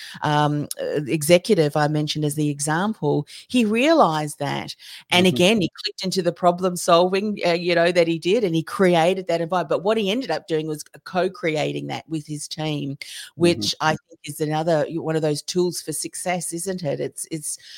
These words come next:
Speaker 1: to determine what that is. And, and often the answers can be right there in front of you in a team environment, isn't it? They, it is to ask them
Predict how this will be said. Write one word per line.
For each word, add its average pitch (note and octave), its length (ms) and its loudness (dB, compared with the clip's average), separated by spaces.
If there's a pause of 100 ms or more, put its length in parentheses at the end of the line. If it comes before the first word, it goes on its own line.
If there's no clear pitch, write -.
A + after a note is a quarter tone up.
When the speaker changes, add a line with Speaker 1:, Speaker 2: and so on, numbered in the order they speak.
(120)
Speaker 1:
to E3+ 120 -6
determine G3+ 600 0
what E3 240 0
that D3+ 180 -4
is. D3 560 -4
And, D3 400 -4
and D#3 260 -4
often F#3 540 0
the D3+ 160 -4
answers D#3 440 -6
can D3 160 -6
be D3+ 120 -4
right D3 260 -2
there D3 180 -4
in D3 80 -8
front D#3 220 -4
of D#3+ 100 -4
you D3 160 -2
in C#3+ 100 -4
a C#3+ 60 -6
team D3 280 -6
environment, C#3 760 -6 (360)
isn't E3+ 280 0
it? C#3+ 180 0
They, D3+ 320 0
it - 100 -6
is D#3 160 -6
to - 220 -8
ask D#3+ 360 -6
them D3 220 -8